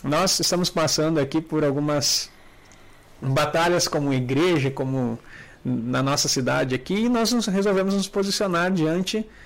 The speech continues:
do mundo espiritual. E uma coisa que me surpreendeu é que o querido ouvinte talvez não saiba, né? Mas nós começamos a, a, a orar.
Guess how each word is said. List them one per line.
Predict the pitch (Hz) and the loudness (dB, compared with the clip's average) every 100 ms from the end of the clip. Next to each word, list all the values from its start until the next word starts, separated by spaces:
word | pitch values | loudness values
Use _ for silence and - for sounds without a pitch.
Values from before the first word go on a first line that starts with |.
| - - - | -20 -14 -4
do | 143 | -2
mundo | 147 180 190 | 0 0 0
espiritual. | 190 180 185 147 107 - - - - - - - - - - - | -2 -4 -4 -4 -4 -6 -20 -20 -20 -20 -20 -20 -20 -20 -12 -2
E | 139 | 2
uma | 180 180 | 2 2
coisa | 185 190 | 2 0
que | 202 | 0
me | 190 | 0
surpreendeu | 180 185 180 165 131 135 170 165 - - - - - - | 0 0 -2 -2 0 2 2 0 -4 -18 -20 -20 -16 -4
é | 123 | -4
que | 127 156 143 | -2 0 2
o | 139 | 2
querido | 143 139 143 | 0 2 2
ouvinte | 131 - | 0 0
talvez | 143 139 160 | 0 2 2
não | 175 | 0
saiba, | - 143 156 143 | 0 0 2 2
né? | 135 143 - - - - | 0 -4 -10 -20 -20 -8
Mas | 135 135 135 135 135 - | -2 2 2 2 0 0
nós | 160 165 | 0 0
começamos | 185 185 190 190 185 | -2 0 0 0 0
a, | |
a, | 190 185 - 151 151 147 156 | 0 -2 -2 0 0 0 0
a | |
orar. | 175 170 160 | 2 2 0